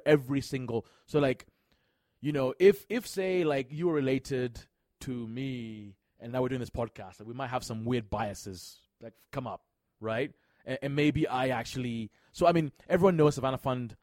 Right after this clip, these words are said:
sponsors and founded Africoin. We just cle-, it's very clear, right? I, yeah, like, like, I think peop-, if you look at the Angani deal, they were, you know, interesting links, right?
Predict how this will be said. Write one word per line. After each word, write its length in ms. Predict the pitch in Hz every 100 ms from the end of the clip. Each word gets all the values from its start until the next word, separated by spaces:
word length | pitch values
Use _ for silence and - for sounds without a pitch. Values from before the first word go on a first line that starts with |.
| _
sponsors 640 | - 131 123 113 123 117 107
and 140 | 107
founded 260 | 117 107 104
Africoin. 640 | 95 104 - 180 175 170
We 80 | 117
just 160 | 104 -
cle-, 100 | 117
it's 260 | - -
very 160 | - 156
clear, 760 | - 185 190 180 170 170 165 - _ _ -
right? 320 | 107 120 135 _ -
I, 100 | - - _ _ _
yeah, 240 | 302 262
like, 220 | 190 -
like, 120 | 196 208
I 80 |
think 260 | 196 269 196
peop-, 180 | 233 196
if 120 | 170
you 60 | 202
look 120 | 214
at 80 | 170
the 120 | 160
Angani 280 | 160 180 135
deal, 220 | 151 135
they 140 | 143
were, 500 | 131 135 131 135 110 -
you 140 | 143 120
know, 240 | 127 143
interesting 500 | 143 139 - 156 147
links, 500 | 151 349 - - - _
right? 240 | 101 160